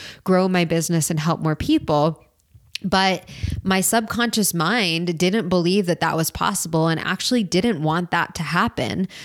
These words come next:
So I kept sabotaging myself. And once I learned how to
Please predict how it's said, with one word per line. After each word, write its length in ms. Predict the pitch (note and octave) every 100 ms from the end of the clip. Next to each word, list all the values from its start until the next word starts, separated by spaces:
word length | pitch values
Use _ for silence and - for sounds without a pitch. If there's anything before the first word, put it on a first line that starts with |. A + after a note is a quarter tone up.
| -
So 280 | - F#3+ G3+
I 140 | F3
kept 580 | F#3 - G3+ A#3+ - -
sabotaging 880 | - - F#3 G3+ E3+ C#3 C#3 D#3 D#3
myself. 680 | D3+ F3 - D3 F2 - - - - - - - - E3
And 480 | A3 G#3+ A3 G#3+ - - -
once 460 | G#3 A3 C#4 D#4+
I 200 | F#4+ F#4
learned 680 | B3+ E3+ D#3+ D#3+ E3 G3+ A#3
how 460 | G3 - F3+ F#3 F3+
to 800 | - - F#3+ F#3 F#3 F#3 F3+